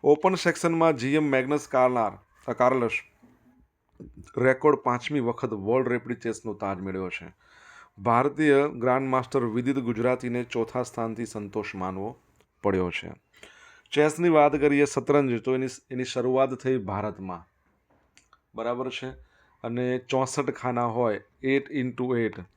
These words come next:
આ ઉપરાંત તમને ખબર હોવી જોઈએ, ભારતના પ્રથમ ચેસના ગ્રાન્ડ માસ્ટર વિશ્વનાથ આનંદ, આ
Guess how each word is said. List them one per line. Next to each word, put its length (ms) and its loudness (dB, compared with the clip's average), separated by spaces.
આ 60 4
ઉપરાંત 480 2
તમને 280 -4
ખબર 260 2
હોવી 240 2
જોઈએ, 120 2
ભારતના 520 4
પ્રથમ 420 -2
ચેસના 400 -4
ગ્રાન્ડ 300 -2
માસ્ટર 420 -4
વિશ્વનાથ 480 -4
આનંદ, 520 -4
આ 80 0